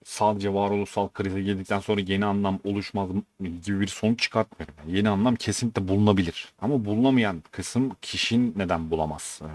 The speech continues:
kısmıyla alakalı bir sorunumuz var. Şimdi ben bunu bir çözüme kavuşturmayacağım tabii ki yani. Yani çünkü zaten bana göre hep varoluşsal kriz vardır zaten. Mecbur vardır yani. İlk başta vardır.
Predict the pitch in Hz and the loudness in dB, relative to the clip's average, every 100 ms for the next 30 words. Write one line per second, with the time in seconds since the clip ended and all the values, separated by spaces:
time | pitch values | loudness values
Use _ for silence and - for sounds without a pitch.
0 | 76 - - - 113 90 80 76 117 123 | -14 -14 -14 -2 0 0 -2 -2 -2 -2
1 | 101 - 92 80 73 76 110 131 - _ | -2 -4 -4 -4 -8 -4 -4 -4 -16 _
2 | _ _ _ _ _ - 139 120 131 151 | _ _ _ _ _ -4 0 4 4 2
3 | 151 160 160 147 151 139 175 - 135 - | 2 2 2 2 2 4 2 6 6 6
4 | 151 135 85 76 - 76 76 76 76 107 | 4 4 4 -4 -10 -12 -10 -8 -2 -2
5 | 156 _ _ _ _ _ _ - 90 - | -4 _ _ _ _ _ _ -6 -6 0
6 | 123 104 101 113 - 85 87 101 87 78 | 2 2 4 4 2 0 2 2 2 0
7 | 113 - - - _ 123 131 113 101 95 | -2 -4 -12 -20 _ 0 2 4 4 4
8 | 87 - 82 - 104 98 104 95 82 78 | 0 -6 -6 -2 -2 4 4 4 2 -6
9 | 71 - 71 - - 104 110 127 117 82 | -8 -10 -16 -18 -4 0 4 6 6 4
10 | 73 71 65 107 - 95 - 107 87 69 | 0 -6 -2 -2 0 -2 2 2 2 -2
11 | - - | -10 -12